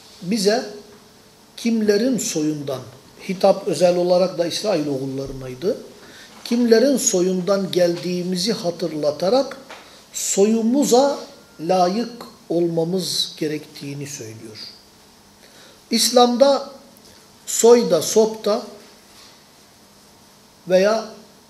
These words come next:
akrabalık bağının olmaması da bir yerde değerlidir, bir yerde değersizdir.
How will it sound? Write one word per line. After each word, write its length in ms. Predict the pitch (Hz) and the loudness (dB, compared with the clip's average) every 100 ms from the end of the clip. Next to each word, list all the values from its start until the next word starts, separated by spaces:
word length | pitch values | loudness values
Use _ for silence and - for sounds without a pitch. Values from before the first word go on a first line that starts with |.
| _ 185 | _ -6
akrabalık 800 | 180 185 185 190 190 220 175 | -4 0 2 4 2 0 -2
bağının 440 | 165 170 180 208 - | 0 2 0 -2 -2
olmaması 720 | - 196 147 131 123 - 147 127 | 0 0 0 -6 -10 -10 -10 -10
da 100 | 117 - - _ _ _ _ _ _ _ - - | -12 -16 -20 _ _ _ _ _ _ _ -18 -2
bir 180 | 196 285 | 4 6
yerde 500 | 240 202 180 185 160 | 6 6 4 2 2
değerlidir, 680 | 165 170 170 220 226 262 190 | 2 2 0 -4 -4 -4 -2
bir 120 | 202 | -2
yerde 400 | 170 151 196 147 | -2 -2 -4 -6
değersizdir. 840 | 135 131 - - - - - - | -8 -10 -12 -12 -16 -20 -20 -20